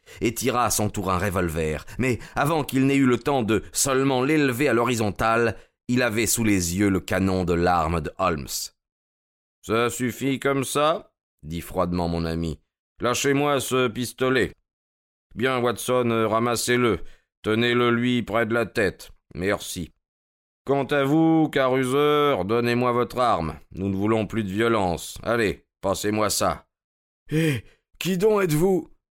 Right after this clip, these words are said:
Je m'appelle Sherlock Holmes. » « Bon Dieu de bois ! Vous me connaissez à ce que je vois.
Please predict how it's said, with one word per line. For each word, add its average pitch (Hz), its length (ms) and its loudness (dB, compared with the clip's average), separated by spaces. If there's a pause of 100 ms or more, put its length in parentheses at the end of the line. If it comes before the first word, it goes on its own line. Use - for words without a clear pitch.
(340)
Je 92 280 2
m'appelle 120 880 2
Sherlock 147 580 0
Holmes. » « 107 300 2 (520)
Bon 247 220 4
Dieu 262 240 2
de 214 60 -10
bois ! 202 560 0 (400)
Vous 85 180 -4
me 90 60 -2
connaissez 107 580 0
à 160 120 0
ce - 100 -12
que 156 120 0
je 151 60 -2
vois. 165 380 0